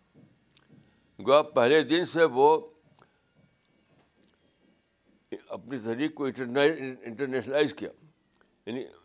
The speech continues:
لوٹنا تو تھا فلسطین میں، تحریک چلا رہے ہیں یورپ میں۔ تو آج کل مسلمان اسی کرتے ہیں، جتنے مسلمانوں کے مسئلے ہیں سب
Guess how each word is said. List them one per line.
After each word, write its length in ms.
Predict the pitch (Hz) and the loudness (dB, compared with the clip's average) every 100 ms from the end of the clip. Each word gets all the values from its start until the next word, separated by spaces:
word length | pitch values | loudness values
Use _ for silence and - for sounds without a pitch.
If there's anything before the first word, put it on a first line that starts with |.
| - | -6
لوٹنا 420 | 104 113 95 143 | 0 0 2 2
تو 120 | 147 | 2
تھا 140 | - 135 | -2 -4
فلسطین 480 | 123 139 165 175 | -4 -4 -4 -4
میں، 80 | 127 - _ _ _ _ _ _ _ _ _ _ | -6 -10 _ _ _ _ _ _ _ _ _ _
تحریک 260 | - 127 156 | -4 -2 -2
چلا 240 | 139 135 | 0 2
رہے 60 | 131 | 2
ہیں 120 | 135 | 2
یورپ 220 | 120 120 - | -2 -2 -8
میں۔ 80 | 71 _ _ _ _ _ _ _ _ _ _ _ _ _ _ _ _ _ _ _ _ _ _ _ | -20 _ _ _ _ _ _ _ _ _ _ _ _ _ _ _ _ _ _ _ _ _ _ _
تو 100 | 120 | 2
آج 240 | 143 165 | 4 4
کل 140 | 170 165 | 0 0
مسلمان 400 | 143 135 147 156 | -2 -2 -2 0
اسی 180 | 156 | -4
کرتے 300 | 180 185 - | -8 -8 -8
ہیں، 340 | 85 - _ 101 | -12 -14 _ -14
جتنے 240 | 123 - | -10 -8
مسلمانوں 420 | 160 123 123 131 | -8 -4 -2 -2
کے 100 | 143 | -2
مسئلے 240 | 117 104 139 | -10 -8 -6
ہیں 60 | |
سب 140 | 135 | -4